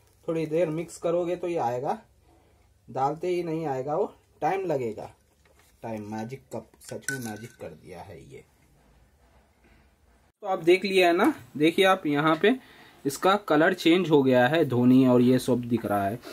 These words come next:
तो मैं इसको पीकर बोलता हूँ कैसा है ये Taste। मुझे तो बूस्ट बहुत ही पसंद है।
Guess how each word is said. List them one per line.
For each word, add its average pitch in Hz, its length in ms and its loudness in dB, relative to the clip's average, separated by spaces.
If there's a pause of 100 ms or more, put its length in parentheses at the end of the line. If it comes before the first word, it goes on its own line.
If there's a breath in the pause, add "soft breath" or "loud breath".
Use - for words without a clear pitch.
(220 loud breath)
तो 151 80 -2
मैं 160 100 6
इसको 156 200 0
पीकर 170 400 4
बोलता 160 280 4
हूँ 175 120 4
कैसा 143 340 4
है 156 100 4
ये 180 140 4 (880)
Taste। 175 340 0
मुझे 139 220 0
तो 156 120 0
बूस्ट 135 320 0
बहुत 127 240 -2
ही 143 80 0
पसंद 117 360 -6
है। 175 100 -6